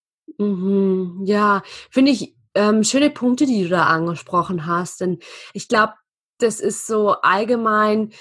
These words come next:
so ein Ding in unserer Gesellschaft, dass wir nicht gerne alleine sein möchten. Also wir denken, das ist irgendwie schlecht, wenn man alleine ist und man braucht eine andere Person.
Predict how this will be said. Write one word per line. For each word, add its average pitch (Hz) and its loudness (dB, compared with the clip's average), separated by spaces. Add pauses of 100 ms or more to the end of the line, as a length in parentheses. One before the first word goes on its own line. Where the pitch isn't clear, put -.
(680)
so 233 0
ein 214 0
Ding 220 2
in 226 2
unserer 202 -2
Gesellschaft, 202 0
dass 208 -2
wir 214 0
nicht 214 -2
gerne 185 0
alleine 185 2
sein 269 0
möchten. 233 2
Also 208 -2
wir 196 2
denken, 196 0
das 196 -4
ist 190 -10
irgendwie 165 -2
schlecht, 185 -2
wenn 285 2
man 277 0
alleine 233 -2
ist 214 0
und 202 2
man 165 2
braucht 202 -2
eine 277 -2
andere 175 0
Person. 165 -4